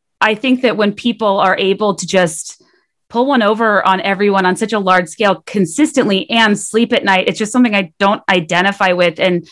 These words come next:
like, I, that's, I don't know, but I, I, I think it's really hard to dissect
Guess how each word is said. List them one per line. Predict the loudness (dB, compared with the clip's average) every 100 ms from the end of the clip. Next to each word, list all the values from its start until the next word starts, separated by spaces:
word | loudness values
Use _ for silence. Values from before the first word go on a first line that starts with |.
| -20 -20 _ -2
like, | 0 2 0
I, | -2 -6 -10 -4
that's, | 0 0 0 -8 -6
I | -2
don't | 0
know, | 2 2
but | 0
I, | 0 0 -4 -8 -4
I, | -2 0
I | 0
think | 0 -2
it's | -2 -2
really | -2
hard | 2 2 2
to | 2 0 -4 -4
dissect | 0 0 0 -2 -2 -6